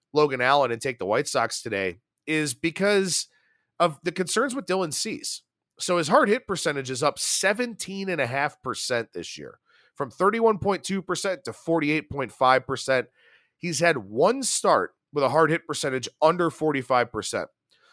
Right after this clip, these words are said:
So the command profile is just not there for Dylan Cease. Sixty-four point seven percent left on base percentage. Strikeout percentage is down six point three percent. Despite all of that, I still thought about taking the White Sox today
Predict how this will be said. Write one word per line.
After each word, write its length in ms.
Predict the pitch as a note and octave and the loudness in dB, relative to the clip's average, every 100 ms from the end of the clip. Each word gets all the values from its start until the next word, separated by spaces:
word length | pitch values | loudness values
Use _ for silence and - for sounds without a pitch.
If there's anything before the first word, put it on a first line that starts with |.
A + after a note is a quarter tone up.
| - | -10
So 160 | - | -4
the 60 | E3+ | -4
command 440 | - E3 A#3 D4+ | 0 0 2 0
profile 520 | F#3+ F3 E3+ D#3+ C#3+ C3 | 0 0 2 4 4 4
is 80 | |
just 180 | A#2 - | 0 -8
not 440 | A#2 B2 C#3+ C#3+ - | -4 2 4 4 0
there 180 | C3+ B2 | 0 0
for 160 | B2 | -4
Dylan 320 | A2 A#2 G#2 | 0 0 0
Cease. 440 | G2+ - A#2+ A2+ - _ _ _ | -4 -4 -4 -4 -6 _ _ _
Sixty-four 640 | - G3+ G3 G#3 E3 F#3 F3+ | -2 0 0 -2 0 2 4
point 260 | E3+ D3+ | 2 2
seven 280 | - D3 D3+ | 2 0 0
percent 320 | C#3 - C3+ | -2 -2 0
left 220 | C3+ C3 | 0 0
on 140 | A#2 G#2 | -2 -2
base 240 | B2 C3 | -2 -4
percentage. 580 | - B2 C3+ C3 B2 - _ _ _ | -6 -2 0 0 -2 -6 _ _ _
Strikeout 380 | - F3 D#3+ D3+ | 0 2 4 4
percentage 380 | D#3+ D#3+ D3 C3+ | 2 0 0 0
is 100 | B2 | 0
down 260 | C3 C3 | 4 4
six 280 | A#2+ C3 A#2+ | 2 -6 -8
point 240 | - A#2 G#2+ | -6 -6 -4
three 160 | A#2+ | -8
percent. 440 | A2 G#2 - B2 G2+ _ _ _ _ _ _ _ _ _ C3+ | -6 -6 -2 -2 -2 _ _ _ _ _ _ _ _ _ -4
Despite 480 | F3 - - C#4+ E4+ | -2 0 2 4 6
all 200 | C#4+ A3+ | 6 6
of 140 | C#3+ | 4
that, 260 | C#3+ G2+ - | 2 2 0
I 120 | C3 | -2
still 360 | D3 - C4 D4 | -2 -2 -2 -2
thought 280 | - A#3 A#3 | 2 2 4
about 200 | F#3 - | 2 0
taking 240 | E3 E3+ | -6 -4
the 80 | C3+ | 0
White 240 | B2 B2+ | 2 2
Sox 360 | - A2 G2+ - | 0 -2 -2 -6
today 340 | G2 D#2 C2+ | -6 -6 -8